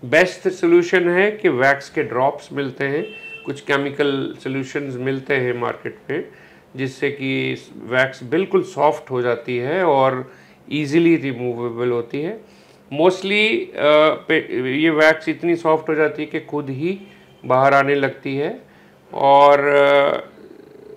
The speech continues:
बाकी, अ, वैक्स अगर ज़्यादा हो तो डॉक्टर को ही मिलना चाहिए, under vision, under supervision ही ये रिमूव करवानी चाहिए। वैक्स को रिमूव करने के तरीके काफ़ी हैं, सक्शन, वैक्यूम सक्शन से होता है,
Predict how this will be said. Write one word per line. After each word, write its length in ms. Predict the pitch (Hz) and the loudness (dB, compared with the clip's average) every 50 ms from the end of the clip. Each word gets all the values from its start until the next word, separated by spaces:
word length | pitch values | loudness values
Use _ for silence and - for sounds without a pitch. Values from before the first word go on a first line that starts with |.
| - - - | -20 -20 -6
बाकी, 720 | 131 131 123 120 - - 165 180 190 190 190 185 185 - | -2 -2 -2 -2 -2 -4 -2 -2 0 0 0 0 0 -2
अ, 120 | - - 147 147 147 147 147 143 - 139 | -2 0 0 2 2 2 0 -2 -2 2
वैक्स 500 | 143 151 156 156 - - - - - - | 4 4 4 2 0 -8 -18 -10 -6 -6
अगर 200 | 156 139 156 147 | -4 -2 -2 -2
ज़्यादा 320 | 127 127 135 135 135 156 | 0 0 2 2 4 4
हो 220 | 156 151 151 151 143 | 4 4 2 0 0
तो 140 | 143 - 143 | -2 -2 -2
डॉक्टर 360 | 131 127 123 123 - 139 135 | -2 -2 -4 -4 -6 -8 -10
को 260 | 127 - - 143 139 | -10 -8 -6 -4 -4
ही 160 | 135 143 151 | -2 -2 -4
मिलना 320 | 147 143 139 135 135 139 135 | -4 -4 -4 -2 -2 -2 -2
चाहिए, 480 | 135 135 143 139 139 143 147 151 151 - - - - - - _ _ _ - | -2 -4 -4 -4 -2 -4 -4 -6 -8 -14 -20 -20 -20 -20 -20 _ _ _ -6
under 260 | 131 127 127 135 147 | -6 -2 0 2 2
vision, 600 | 139 127 120 123 120 117 117 135 143 139 135 127 | 2 0 -2 -2 -4 -2 -2 -2 -2 0 0 -2
under 180 | 120 120 127 127 | -2 -2 -4 -4
supervision 840 | 120 - 131 123 - - 127 127 123 127 131 123 127 143 139 135 127 | -4 -4 -6 -4 -4 -4 -2 0 0 0 -2 -2 -2 -2 -2 -4 -4
ही 400 | 113 120 139 151 160 160 - - - | -8 -6 -6 -4 -4 -4 -6 -8 -8
ये 220 | 127 135 135 135 | -6 -4 -2 -2
रिमूव 360 | 123 127 123 123 131 139 139 | -2 -4 -4 -6 -6 -6 -6
करवानी 440 | 135 - 139 123 120 120 120 120 123 | -6 -6 -4 -2 -2 -2 -2 -4 -6
चाहिए। 500 | 120 - - 127 123 127 143 143 143 - - - - - - - _ _ - | -8 -8 -6 -6 -4 -4 -4 -6 -8 -10 -16 -20 -20 -20 -20 -20 _ _ -4
वैक्स 320 | - 127 135 139 139 - - | 0 2 2 2 2 -2 -4
को 120 | - 170 | -2 0
रिमूव 300 | 160 156 151 156 156 147 | 0 2 2 0 0 0
करने 280 | 151 - 156 147 151 147 | 0 -2 -2 -2 -2 -2
के 120 | 143 151 | -4 -4
तरीके 440 | 139 - 143 135 135 131 - 147 139 | -4 -4 -6 -6 -6 -4 -4 -4 -2
काफ़ी 400 | 143 135 127 123 123 156 156 151 | 0 0 -2 -2 -2 -4 -4 -2
हैं, 200 | 160 165 190 214 | -2 -4 -4 -6
सक्शन, 600 | - - 131 123 - - - 139 139 139 139 - - | -4 -4 -4 -4 -4 -4 -6 -4 -4 -6 -8 -6 -2
वैक्यूम 380 | 131 131 131 131 - 143 139 135 | -2 -2 -2 -2 -4 -8 -8 -8
सक्शन 440 | 131 143 131 135 - - 135 135 | -8 -10 -12 -10 -8 -8 -8 -8
से 160 | 127 - - 139 | -8 -6 -6 -4
होता 360 | 135 131 123 127 - 135 131 | -4 -4 -6 -4 -2 -2 -2
है, 460 | 131 135 139 143 143 - - - _ | -2 -2 -4 -4 -6 -10 -16 -20 _